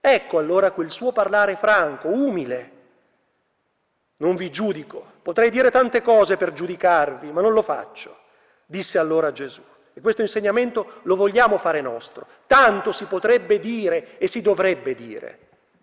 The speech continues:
Lasciamo che sia il Padre a giudicare e a manifestare e a scoperchiare ciò che deve essere scoperchiato. Noi rimaniamo uniti a Gesù nel suo proclamare la verità,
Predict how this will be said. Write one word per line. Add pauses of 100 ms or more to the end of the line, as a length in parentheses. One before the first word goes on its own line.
(1160)
Lasciamo
che
sia
il
Padre (320)
a
giudicare
e
a
manifestare
e
a
scoperchiare
ciò
che
deve
essere
scoperchiato. (1200)
Noi
rimaniamo
uniti
a
Gesù (840)
nel
suo
proclamare
la
verità,